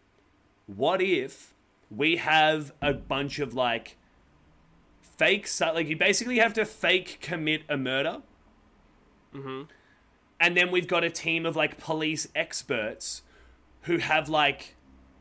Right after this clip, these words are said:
Speaker 1: you know,
Speaker 2: Yeah, they've got a
Speaker 1: six weeks to two months, whatever, to, like, try and work out who did what
Speaker 2: Yeah.
Speaker 1: and chase them down.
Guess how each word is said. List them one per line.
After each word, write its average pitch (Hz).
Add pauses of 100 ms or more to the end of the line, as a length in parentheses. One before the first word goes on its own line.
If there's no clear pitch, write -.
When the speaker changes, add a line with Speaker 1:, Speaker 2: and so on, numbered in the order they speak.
(380)
Speaker 1:
you 175
know, 135 (440)
Speaker 2:
Yeah, 135
they've - (100)
got -
a -
Speaker 1:
six 151
weeks 185
to 180
two 185
months, 170
whatever, 151 (300)
to, 160
like, -
try 160
and 151
work 170
out 175
who 170
did 147
what 143 (240)
Speaker 2:
Yeah. 123
Speaker 1:
and 147
chase 165
them 151
down. 131